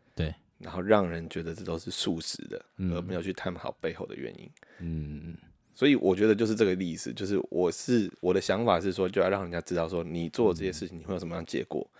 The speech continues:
Speaker 1: 嗯。
Speaker 2: 然后或者是一个很平铺直述的，让人家知道说这些东西的后果是什么。
Speaker 1: 嗯。
Speaker 2: 让人看得到，你才有办法去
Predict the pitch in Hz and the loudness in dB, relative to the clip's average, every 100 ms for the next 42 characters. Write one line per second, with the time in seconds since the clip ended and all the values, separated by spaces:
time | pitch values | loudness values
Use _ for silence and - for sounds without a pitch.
0 | - - 90 80 82 - 82 98 87 104 | -20 -8 -6 -6 -8 -12 -12 -6 0 2
1 | 85 - 87 82 - 107 110 92 85 87 | 2 0 -4 -4 -4 0 2 4 2 0
2 | 85 92 - - 101 113 123 117 95 92 | 0 -2 -2 -2 -2 4 4 2 -2 0
3 | 110 87 92 95 87 87 92 87 92 92 | 0 2 2 0 0 -2 -2 -2 -2 -2
4 | 95 90 87 87 82 80 _ _ - - | 0 0 0 -2 -2 -4 _ _ -20 2
5 | - 131 - 92 - 90 - - _ 104 | 8 8 8 -2 -2 -6 -6 -10 _ -2
6 | 90 78 76 73 - - - _ - 107 | 0 -2 -6 -10 -16 -20 -20 _ 0 2
7 | 82 82 - 82 87 85 80 76 87 90 | 2 -2 -4 -4 -2 -2 -4 -6 -4 -4
8 | 78 80 - 92 69 | -4 -6 -8 -8 -8